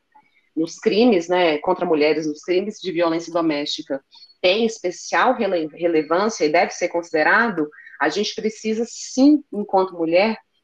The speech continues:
tentar ser racional diante dessas situações horríveis e, e, a, tentar recolher ali o máximo de provas que a gente conseguir. Então, dentro do transporte público, por exemplo, tem uma outra mulher ali que presenciou,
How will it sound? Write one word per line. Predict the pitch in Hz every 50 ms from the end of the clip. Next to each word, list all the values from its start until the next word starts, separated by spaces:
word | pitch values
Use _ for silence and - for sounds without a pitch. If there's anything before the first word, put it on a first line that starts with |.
| _ _ -
tentar | 240 226 240 226 - _ _ - 208 214 208 - - - _ _ _ _ _ _ _ _
ser | - - 214
racional | 208 202 233 262 - - - 285 277 240 208 202 208 214 220 208
diante | - 185 180 185 - 170
dessas | 165 165 - 170 -
situações | - - 156 156 160 - - 170 160 160 160 - - - - _ _ _ _
horríveis | - 220 247 - 226 220 240 262 240 180 165 156 147 143 - - - - _ _ _ - - _ _ -
e, | 196 208 208 214 214 196 - 202 208 208 208 196 185
e, | 170
a, | - - 165 165 - - - - - - _
tentar | 240 208 208 - 226
recolher | 233 240 - - 247 233 214 196 208 208 208
ali | 208 208 233
o | 233 233
máximo | 208 208 226 226 - - 208
de | 190 175
provas | - 180 175 170 170 -
que | -
a | 170
gente | 165 165 156 - -
conseguir. | 160 160 - - 156 151 143 143 143 143 - _ _ _ _ _ _ -
Então, | 165 165 214 214 220 214 196 170 156 151 - _ -
dentro | - 196 202 196
do | -
transporte | 190 175 - - 165 170 - -
público, | 175 170 165 - -
por | - 165
exemplo, | 165 160 160 196 196 180 202 -
tem | - 214
uma | 220 220 202
outra | 202 196 - 185
mulher | 180 175 170 170 165 170
ali | 165 160 160
que | -
presenciou, | - 165 160 160 165 160 - - - 170 180 180 170 156 151 -